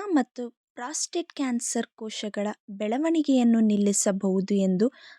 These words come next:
ಹಲವು ಅಧ್ಯಯನಗಳು ಹೇಳುತ್ತವೆ. ಇದು ಕ್ಯಾನ್ಸರ್ ಕೋಶಗಳನ್ನು ನಾಶಪಡಿಸಲು ಸಹಾಯಕವಾಗಿದೆ. ಹೀಗಾಗಿ ಕುಂಬಳಕಾಯಿಯ ಬೀಜ ಸಿಕ್ಕರೆ ಅದನ್ನು ಬಿಸಾಡುವ ಮೊದಲು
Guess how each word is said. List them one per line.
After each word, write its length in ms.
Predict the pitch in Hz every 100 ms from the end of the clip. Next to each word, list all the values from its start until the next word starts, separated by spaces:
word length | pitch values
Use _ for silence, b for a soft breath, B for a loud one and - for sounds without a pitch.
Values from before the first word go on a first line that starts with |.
| B -
ಹಲವು 320 | 254 370 392
ಅಧ್ಯಯನಗಳು 920 | - 269 202 - 226 220 220 214 208
ಹೇಳುತ್ತವೆ. 640 | 208 196 196 - 190 185 - _ _ _ _ _ _ _ _ _ _ _ _ _ _
ಇದು 360 | 247 208 240 - _ _ _ _
ಕ್ಯಾನ್ಸರ್ 560 | 262 247 294 - 415 392 -
ಕೋಶಗಳನ್ನು 800 | 285 277 - 254 240 240 240 233
ನಾಶಪಡಿಸಲು 1080 | 220 208 - 262 - 208 208 - 202 208 - _ _
ಸಹಾಯಕವಾಗಿದೆ. 1200 | - - - 208 220 247 - 214 190 185 180 180 - _ _ _ _ _ _
ಹೀಗಾಗಿ 680 | 247 277 226 190 208 339 _ _ _
ಕುಂಬಳಕಾಯಿಯ 840 | _ 247 262 339 415 349 302 269 254
ಬೀಜ 380 | 226 226 214 220
ಸಿಕ್ಕರೆ 760 | - 202 - 202 202 240 _ _ -
ಅದನ್ನು 480 | 208 214 220 233 -
ಬಿಸಾಡುವ 680 | 220 208 - 254 339 403 302
ಮೊದಲು 580 | 240 214 208 202 -